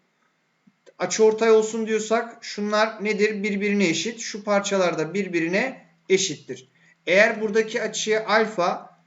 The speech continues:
şuradaki açıya, buradaki açıya A, buradaki açıya alfa dersem alfa, alfa açısı doksan artı A bölü iki ile bulunur.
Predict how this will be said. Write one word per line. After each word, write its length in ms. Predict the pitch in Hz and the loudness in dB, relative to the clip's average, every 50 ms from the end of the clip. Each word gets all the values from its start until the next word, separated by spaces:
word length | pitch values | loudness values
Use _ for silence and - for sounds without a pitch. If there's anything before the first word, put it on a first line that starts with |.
| _ _ _ _ | _ _ _ _
şuradaki 580 | - - - 190 196 190 208 208 202 - 226 | -16 -10 -6 -6 0 0 0 0 0 -2 -2
açıya, 680 | 214 208 202 - - 208 202 196 170 151 - - - - _ _ _ | -2 -2 -4 -4 0 2 4 4 4 2 -2 -8 -16 -20 _ _ _
buradaki 380 | - 160 175 190 196 190 202 196 | -10 -2 0 0 0 2 0 -4
açıya 300 | 190 - - 170 160 - 165 | -4 -2 -2 -4 -4 -2 0
A, 400 | 175 170 175 196 - - - - - _ _ _ _ - | 2 2 2 2 0 -4 -8 -16 -20 _ _ _ _ -6
buradaki 420 | 170 180 180 208 202 202 220 220 | -4 2 2 2 2 2 0 -2
açıya 360 | - - - - 202 196 - | -2 -2 -2 0 0 0 2
alfa 360 | 185 196 202 196 - 196 180 | 2 0 0 2 0 -4 0
dersem 600 | 196 220 220 214 - - 175 190 214 240 - - _ _ _ _ _ - | 0 0 0 -2 -2 -2 -2 -2 -2 -4 -12 -18 _ _ _ _ _ 0
alfa, 580 | 175 208 233 226 - 214 196 180 185 - - - | 2 2 2 2 0 0 -2 -2 -2 -6 -12 -2
alfa 300 | 180 196 220 220 214 208 | 0 2 2 2 2 0
açısı 520 | 180 165 147 - - - 208 240 247 196 170 | -2 -2 -2 -6 -6 -4 -4 -4 -4 -2 0
doksan 600 | 180 190 196 190 - - 214 220 233 240 226 - | 0 0 0 -2 -8 -6 -4 -4 -4 -4 -6 -4
artı 840 | 180 180 175 165 156 151 - - - 180 190 220 262 262 - - - _ _ _ _ _ _ | -2 2 2 2 2 0 -4 -6 -2 0 2 2 0 -2 -6 -12 -20 _ _ _ _ _ _
A 400 | 156 170 196 214 233 220 196 175 | 0 4 4 6 4 4 2 0
bölü 580 | 175 175 175 175 175 190 220 254 285 - - - _ _ _ _ _ | 0 0 0 4 4 4 4 4 2 -2 -10 -18 _ _ _ _ _
iki 320 | 190 190 190 - - 247 | -12 -8 -6 -4 -2 0
ile 220 | 226 185 175 147 139 | 2 2 2 2 0
bulunur. 360 | 127 123 127 131 175 226 | -6 -8 -4 -2 -2 -2